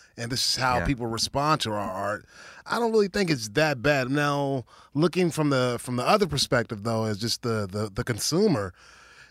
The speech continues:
Speaker 1: it's, it, it's, it looks kinda fucked up, but I guess we all are playing in this circle. You know, we're all rotating around this globe, and, you know, we're all bouncing, it's,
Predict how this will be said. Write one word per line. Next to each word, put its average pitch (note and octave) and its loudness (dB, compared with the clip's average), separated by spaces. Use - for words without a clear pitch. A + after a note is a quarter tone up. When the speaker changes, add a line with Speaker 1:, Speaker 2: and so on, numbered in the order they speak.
Speaker 1:
it's, C#3 0
it, D#3 -4
it's, - -2
it D#3+ -2
looks D#3 0
kinda C3 -2
fucked C3 -2
up, C3 0
but D#3+ -2
I F3 -2
guess A3+ -4
we D3 2
all C3+ 4
are A#2 0
playing A#2+ -2
in A2+ -2
this A2 -4
circle. G#2 -2
You A#2 -4
know, A#2 2
we're A2+ 2
all A2+ 2
rotating B2 -2
around G#2+ -4
this G#2 -6
globe, G#2+ -6
and, G#2 -10
you G#2 -8
know, F2+ -10
we're A#2+ 0
all C3 2
bouncing, B2 0
it's, - -6